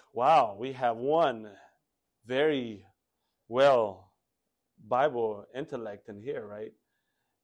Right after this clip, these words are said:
Isaac was the other living sacrifice. He was supposed to be sacrificed, right? But he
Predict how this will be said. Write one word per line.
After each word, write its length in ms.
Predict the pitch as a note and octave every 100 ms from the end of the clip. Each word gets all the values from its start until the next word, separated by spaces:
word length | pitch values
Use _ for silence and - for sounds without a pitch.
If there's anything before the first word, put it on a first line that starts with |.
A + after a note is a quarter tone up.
| _ _ _ _ _ _ _ _ _ _
Isaac 440 | A#2 C#3+ D#3+ C#3 A2+
was 200 | B2 A2
the 160 | A#2+
other 180 | A#2 A#2+
living 260 | A#2+ B2 B2
sacrifice. 500 | C3 C3+ - A#2 A#2+
He 100 | D#3
was 220 | D#3 G3
supposed 300 | - B2+ B2
to 60 | B2
be 100 | B2+
sacrificed, 640 | A#2+ C3 B2 - G#2+ A#2
right? 220 | A#2+ C#3
But 140 | B2 A#2+
he 160 | B2+